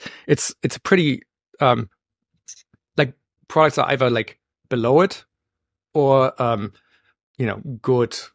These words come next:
great, world class above it. But, like, below that, nothing else registers as anything of value, which is totally different in North America. And I think that's good and bad that comes from this. I think, I think sort of a cultural appreciation for good products, craftsmanship,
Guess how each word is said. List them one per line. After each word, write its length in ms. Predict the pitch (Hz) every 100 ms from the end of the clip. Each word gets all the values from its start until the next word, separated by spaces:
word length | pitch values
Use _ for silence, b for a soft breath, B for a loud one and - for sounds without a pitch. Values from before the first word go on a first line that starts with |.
| _
great, 500 | - 110 104 95 - -
world 200 | 110 -
class 380 | 127 131 139 -
above 280 | 110 - 104
it. 260 | 165 - _
But, 140 | 127 117
like, 260 | 113 -
below 280 | - 120 143
that, 300 | 160 175 170
nothing 380 | - 127 120 123
else 240 | 113 104 -
registers 500 | 95 123 - 127 -
as 120 | 107
anything 400 | 110 101 - 104
of 100 | 92
value, 460 | 92 80 127 156 156 B B
which 80 | 131
is 60 |
totally 240 | - 202 135
different 260 | 120 -
in 40 | 90
North 140 | -
America. 440 | - - - - - B B B B
And 60 | 139
I 40 |
think 120 | 139 180
that's 120 | 135
good 160 | 131
and 80 | 107
bad 200 | 107 123
that 100 | -
comes 200 | - 113
from 160 | - -
this. 160 | - -
I 80 | -
think, 220 | 120 -
I 80 | 120
think 180 | 123
sort 140 | - 107
of 100 | 98
a 160 | 98 - B B B B -
cultural 400 | 113 113 120 117
appreciation 580 | - 117 113 113 117 120
for 280 | - 113 110 B
good 160 | 127 113
products, 380 | - 117 113 -
craftsmanship, 800 | - 107 - 113 - 113 107